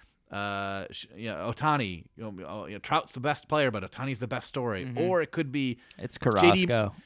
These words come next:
Speaker 1: J D
Speaker 2: Yeah, Carrasco,
Speaker 1: Martinez.
Speaker 2: yeah, yeah.
Speaker 1: He taught everyone how to hit better
Speaker 2: Right,
Speaker 1: for the
Speaker 2: yeah,
Speaker 1: Red
Speaker 2: yeah.
Speaker 1: Sox. He wasn't the best player, but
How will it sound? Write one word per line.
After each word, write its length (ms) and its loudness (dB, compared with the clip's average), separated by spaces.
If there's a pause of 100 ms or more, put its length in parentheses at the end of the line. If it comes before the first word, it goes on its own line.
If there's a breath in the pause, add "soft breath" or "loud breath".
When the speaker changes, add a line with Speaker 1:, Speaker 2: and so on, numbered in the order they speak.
(140 loud breath)
Speaker 1:
J 100 6
D 0 -
Speaker 2:
Yeah, 180 8
Carrasco, 20 -
Speaker 1:
Martinez. 640 6
Speaker 2:
yeah, 120 -2
yeah. 80 -6 (200)
Speaker 1:
He 380 -6 (140)
taught 260 4
everyone 460 0
how 120 0
to 80 2
hit 200 0
better 160 2
Speaker 2:
Right, 160 6
Speaker 1:
for 40 0
the 80 0
Speaker 2:
yeah, 60 4
Speaker 1:
Red 120 6
Speaker 2:
yeah. 40 2
Speaker 1:
Sox. 220 2
He 120 0
wasn't 520 -4
the 80 -2
best 320 -6
player, 220 0
but 180 -6